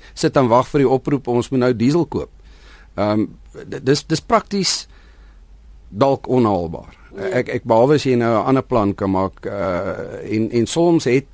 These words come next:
Speaker 1: 'n gelyksoortige plan, klink dit vir my, maar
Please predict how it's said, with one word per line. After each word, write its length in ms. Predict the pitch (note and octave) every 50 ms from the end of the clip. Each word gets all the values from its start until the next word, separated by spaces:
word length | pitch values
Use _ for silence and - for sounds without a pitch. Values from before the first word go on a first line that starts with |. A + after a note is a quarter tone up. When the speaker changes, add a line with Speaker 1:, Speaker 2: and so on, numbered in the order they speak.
| - - - - - - - - - -
Speaker 1:
'n 80 | B2+ B2
gelyksoortige 1000 | - C#3+ C#3 C3+ C3 A#2 - - - - A3 A#3 A3+ - - - A2 - G#2 -
plan, 300 | - - D#2 B1+ B1 -
klink 220 | - A#2+ A2+ F#2+ -
dit 160 | G2 - -
vir 120 | - D2+
my, 200 | C#2 C2 D#2 G2 - - - - - - - - - -
maar 360 | - G#2 A2 A#2 A#2+ A#2+ -